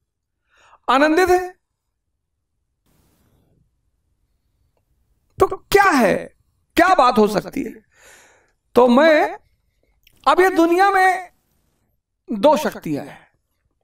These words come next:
गौर करिएगा। एक कैपिटलिज्म जिसको आप पूंजीवाद कहते हैं, एक स्पिरिचुअलिज्म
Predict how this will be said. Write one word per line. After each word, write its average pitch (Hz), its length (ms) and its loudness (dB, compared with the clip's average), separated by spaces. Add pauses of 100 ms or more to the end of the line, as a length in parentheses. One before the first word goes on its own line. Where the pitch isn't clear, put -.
(360)
गौर 262 180 4
करिएगा। 254 540 2 (760)
एक 262 280 2 (640)
कैपिटलिज्म 285 800 0 (240)
जिसको 233 220 0
आप 247 340 0
पूंजीवाद 294 500 0
कहते 196 140 -12
हैं, 151 340 -16 (1800)
एक 190 320 2 (340)
स्पिरिचुअलिज्म 285 960 0